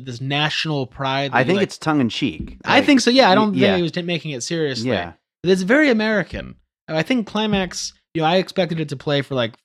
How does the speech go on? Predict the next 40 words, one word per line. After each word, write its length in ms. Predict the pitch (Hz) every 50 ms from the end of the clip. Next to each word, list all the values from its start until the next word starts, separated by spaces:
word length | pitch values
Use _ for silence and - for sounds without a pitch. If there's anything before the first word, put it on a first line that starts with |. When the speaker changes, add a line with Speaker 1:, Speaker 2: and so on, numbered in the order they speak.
| _ _ _ _ _
Speaker 1:
thirty-six 520 | - 160 156 147 139 127 - - 135 - -
hours 380 | 131 123 123 120 120 117 110
in 60 | 113
America, 380 | 110 107 107 101 98 98 - 113
and 160 | 104 110 127 139
now 160 | 151 160 170
Speaker 2:
Yeah. 40 | 165
Speaker 1:
it 40 |
was 140 | 160 156 143
in 120 | 156 151 143
the 80 | 143
biggest 420 | 135 131 151 147 147 151 135 - -
theater 260 | 160 156 156 151 139
at 80 | 127
a 40 | 123
casino. 580 | - - 117 - - 160 170 139 110 104 104 - -
Speaker 2:
Yeah. 200 | 110 107 107 101
Speaker 1:
It's 100 | 87 -
been 120 | - 156
there 80 | 151 143
for 140 | 123 131 123
three 200 | - - 147 143
weeks. 400 | 143 170 165 98 69 - - -
Speaker 2:
Yeah, 260 | 107 110 120 123 110
it's 120 | - - - -
Speaker 1:
So 80 | - 160
I 40 | 156 151
Speaker 2:
crazy. 60 | 98 92
Speaker 1:
think 200 | 247 320 330 262
it's 140 | 190 156
doing 240 | 151 175 180 170 160
better 240 | 151 151 151 151 147
than 140 | 135 131 131
anyone 320 | 123 135 147 143 139 135 123
anticipated. 720 | 117 113 170 170 165 160 - 160 131 113 110 110 110 117 - _ _ _ _ _ _ _ - - _ _ _ -
Although 280 | 143 151 151 156 151
I 200 | 147 131 135 151
don't 80 | 165 185
know 160 | 190 180 165
if, 120 | 147 -